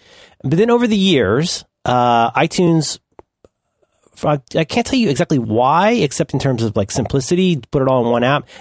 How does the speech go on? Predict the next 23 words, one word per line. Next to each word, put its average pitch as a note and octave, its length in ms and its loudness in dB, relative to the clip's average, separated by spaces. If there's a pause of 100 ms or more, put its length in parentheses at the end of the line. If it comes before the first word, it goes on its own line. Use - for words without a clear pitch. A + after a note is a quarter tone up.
Now F#3+ 220 2
iTunes E3 340 0
has A2+ 140 0
a F#2+ 60 0
lot G2+ 460 0
of F2+ 80 -4
stuff - 300 -6
in D2+ 100 -2
it. - 220 -10 (260)
You, A2 320 2
it's A2+ 160 -4
where B2+ 100 0
you A#2 140 0
manage, G#2+ 600 0 (540)
oh A2+ 260 -4
gosh, G#2 440 -2
I A#2 60 0
mean, A#2+ 180 -2
a-, E3+ 40 -2
and F3 300 0
again, C#3 200 0
I'm B2+ 80 2
not, D#3+ 180 0